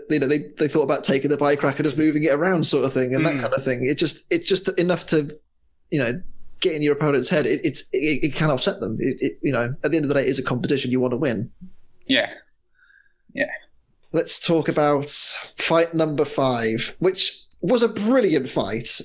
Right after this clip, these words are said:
Speaker 1: between P one and Smee. I mean, this was
Speaker 3: <laughs>
Speaker 1: so fun. Both robots worked way better than they have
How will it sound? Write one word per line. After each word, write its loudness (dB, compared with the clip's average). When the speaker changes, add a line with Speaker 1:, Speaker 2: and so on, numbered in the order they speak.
Speaker 1:
between 2
P 2
one 4
and 2
Smee. 0
I 2
mean, 2
this 2
was 2
Speaker 3:
<laughs> 2
Speaker 1:
so 2
fun. 0
Both 0
robots 2
worked 2
way 4
better 2
than 2
they 2
have 0